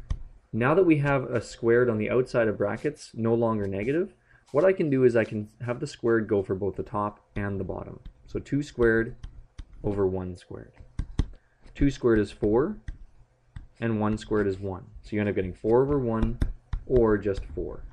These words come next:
<clears throat> Let's try another one here. So two fifths to the power of negative one. Again, I have a negative exponent. You need to flip the value in front, so it becomes five over two.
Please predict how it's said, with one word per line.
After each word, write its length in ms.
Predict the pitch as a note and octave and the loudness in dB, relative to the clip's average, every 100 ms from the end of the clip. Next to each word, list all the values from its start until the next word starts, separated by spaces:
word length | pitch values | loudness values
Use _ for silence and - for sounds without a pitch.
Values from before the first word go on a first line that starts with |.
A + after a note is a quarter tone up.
| - - - - - _ _ _ _ _ _ _ _ _ | -16 -8 -6 -6 -14 _ _ _ _ _ _ _ _ _
<clears throat> 0 | F3 A#2+ F#2+ _ _ _ | 0 0 -2 _ _ _
Let's 140 | C3+ - | -4 0
try 160 | C#3 | 2
another 200 | B2+ G#2 | 2 2
one 120 | F#2+ | -2
here. 160 | F#2 - _ _ - - - | -8 -12 _ _ -20 -20 -10
So 120 | - B2 | 0 0
two 200 | - G3 | 2 4
fifths 300 | D#3 C#3+ - | 4 4 0
to 80 | |
the 60 | A#2 | 0
power 180 | A#2 G#2 | 2 2
of 80 | G2+ | 0
negative 360 | G2+ G2+ G2 | -2 -2 -4
one. 300 | G2+ F#2 B2+ G2 | -6 -10 -12 -8
Again, 220 | F#2+ G#2 | -2 -2
I 80 | A2+ | 0
have 140 | G#2 | -2
a 60 | G2 | -2
negative 340 | F#2+ A#2+ C#3 | -2 -2 -2
exponent. 480 | - - A2 C#3+ - - - - _ - - - - | -4 -4 -4 -4 -8 -18 -20 -20 _ -18 -18 -14 -6
You 100 | A2+ | -2
need 140 | G#2+ | 0
to 80 | F#2+ | -2
flip 300 | - A#2+ B2+ | -2 -2 -2
the 80 | C3+ | 0
value 340 | A#2 A2+ A#2+ | 0 2 2
in 100 | C3 | 0
front, 300 | C#3 G#2+ B2 - _ _ _ | -2 -6 -6 -10 _ _ _
so 120 | - G2 | -10 -6
it 40 | |
becomes 300 | G2+ G2+ G2 | -4 -6 -8
five 500 | - G2+ G2 A2+ C3 | -4 -2 0 -2 -2
over 240 | A#2+ A#2 B2+ | -2 -2 -2
two. 360 | - F#2+ G#2+ | -2 -4 -6